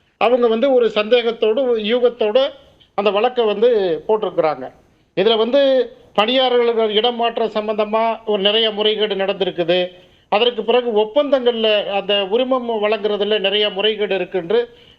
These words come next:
ஒரு ஆயிரம் கோடிக்கு மேல அவங்க வந்து ஒரு, அஹ், வழக்குக்கு வந்து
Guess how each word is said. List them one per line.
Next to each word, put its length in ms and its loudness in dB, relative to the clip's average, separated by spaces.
ஒரு 160 4
ஆயிரம் 420 2
கோடிக்கு 380 2
மேல 600 2
அவங்க 240 -2
வந்து 320 2
ஒரு, 420 0
அஹ், 160 -2
வழக்குக்கு 640 -2
வந்து 400 0